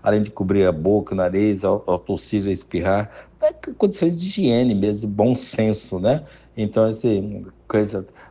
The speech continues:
não tem que visitar, não tem que pegar neném no colo, tem que tratar mesmo, é, o repouso, é, a dipirona e ficar em casa.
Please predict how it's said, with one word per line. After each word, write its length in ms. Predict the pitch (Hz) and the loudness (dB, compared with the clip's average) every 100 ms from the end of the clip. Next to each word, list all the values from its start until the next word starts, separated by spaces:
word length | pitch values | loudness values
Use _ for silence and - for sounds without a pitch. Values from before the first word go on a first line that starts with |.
| - | -10
não 200 | 120 123 | -6 -4
tem 240 | 113 165 | -2 -4
que 100 | 175 | -2
visitar, 760 | 131 110 101 104 - 101 92 - - | -2 0 -2 -4 2 2 0 -8 -6
não 100 | 104 | -2
tem 160 | 170 | -2
que 120 | 170 160 - | -4 -8 -8
pegar 260 | - 110 110 | -4 2 2
neném 300 | 107 101 101 | 2 -2 0
no 120 | 104 | -2
colo, 500 | 87 - 92 98 92 85 - _ | -4 0 2 4 0 -8 -20 _
tem 160 | - 277 | -4 -4
que 140 | - 254 _ - | -4 -20 _ -6
tratar 520 | 226 - 139 143 147 | -4 0 2 2 2
mesmo, 420 | 104 110 131 123 | 0 0 0 0
é, 260 | 107 104 104 | 2 2 -2
o 80 | |
repouso, 800 | 98 123 110 - 117 127 117 110 - - - | 0 0 0 2 4 4 0 -6 -8 -20 -8
é, 260 | 98 101 104 | 2 4 4
a 220 | 101 98 | 0 -6
dipirona 840 | 92 98 107 117 101 107 123 131 113 | -4 -4 2 2 4 4 4 2 0
e 100 | 120 | -4
ficar 260 | - - 330 | -6 -6 -4
em 80 | |
casa. 440 | 330 123 120 131 | 0 2 2 0